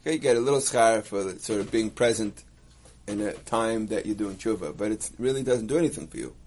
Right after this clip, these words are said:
besides that. Say s-, a s-, the, whatever pace you are, that whatever,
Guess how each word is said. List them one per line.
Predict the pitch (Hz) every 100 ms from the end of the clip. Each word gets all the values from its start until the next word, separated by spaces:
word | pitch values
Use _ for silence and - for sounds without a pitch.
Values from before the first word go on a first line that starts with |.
| -
besides | - 117 123
that. | 95 - - - - - - - - - - - -
Say | - 147 151 175 175 - - -
s-, | - - -
a |
s-, | 127 - - -
the, | 135 123
whatever | 135 143 160 170
pace | 160 - 151 147 -
you | 120
are, | 120
that | 123
whatever, | 123 135